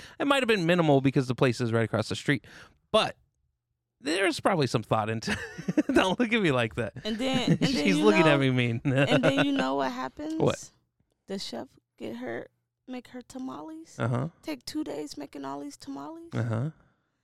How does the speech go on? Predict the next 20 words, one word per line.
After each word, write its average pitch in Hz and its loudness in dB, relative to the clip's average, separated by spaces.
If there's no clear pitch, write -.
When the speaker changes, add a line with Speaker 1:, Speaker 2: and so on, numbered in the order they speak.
Speaker 2:
And 240 -10
she - -12
put 247 -10
it 247 -10
on 247 -10
Facebook. 277 -18
Speaker 1:
Oh, 101 -8
no. 107 -6
Speaker 2:
And 175 -14
I 170 -14
unfriend 165 -18
her. 151 -20
Speaker 1:
You 135 -4
unfriended 135 -4
her 104 -2
on 101 -8
the 104 -14
Facebook? - -6
Speaker 2:
I 156 -18
did. 131 -16